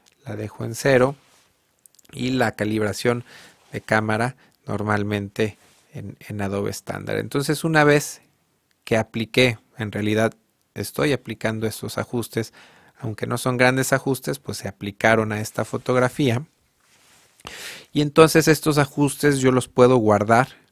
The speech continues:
como defaults para que todas las fotografías que tome con, con la cámara X S I, eh, se les aplique estos mismos, eh, ajustes,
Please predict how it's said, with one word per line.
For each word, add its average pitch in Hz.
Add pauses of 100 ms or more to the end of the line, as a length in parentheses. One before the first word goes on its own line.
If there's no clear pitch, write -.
(100)
como 107
defaults -
para 110 (400)
que 120
todas 151
las 120
fotografías 113
que -
tome 110
con, 101
con 98
la 98
cámara 104
X 107
S 113
I, 123 (500)
eh, 107
se -
les 107
aplique 120
estos 110
mismos, 110 (380)
eh, -
ajustes, -